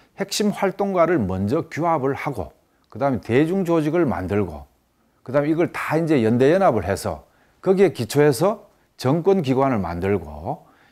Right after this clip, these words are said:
이렇게 해왔던 것을, 이건 북한만이 아니라 해방 공간에서, 어, 남쪽에서도 그랬고 각 나라,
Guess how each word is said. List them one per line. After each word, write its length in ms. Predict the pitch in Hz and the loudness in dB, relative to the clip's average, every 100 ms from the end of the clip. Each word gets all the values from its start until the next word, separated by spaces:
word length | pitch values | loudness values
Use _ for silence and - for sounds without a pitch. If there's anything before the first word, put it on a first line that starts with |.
| _ | _
이렇게 260 | 135 131 95 | -6 -6 -4
해왔던 460 | 98 101 - 107 | -2 -2 -2 -4
것을, 500 | 98 90 117 107 82 - _ _ _ _ _ | -4 -4 -2 -2 -4 -14 _ _ _ _ _
이건 160 | 113 90 | -10 -10
북한만이 500 | 110 135 127 110 98 | -6 -2 0 0 -2
아니라 640 | 80 92 104 71 85 151 _ _ _ _ | -4 -4 -4 -6 -12 -16 _ _ _ _
해방 260 | 104 110 107 | -6 -4 -4
공간에서, 840 | 95 92 95 87 80 104 90 80 _ _ _ _ _ _ | -4 -4 -4 -4 -6 -6 -6 -12 _ _ _ _ _ _
어, 180 | 85 85 | -16 -12
남쪽에서도 600 | 85 98 147 127 - 78 | -10 -6 -2 -2 -4 -14
그랬고 600 | 80 82 90 76 90 139 _ _ _ | -14 -16 -18 -20 -20 -20 _ _ _
각 200 | 104 131 | -4 0
나라, 400 | 147 143 82 | 2 0 -2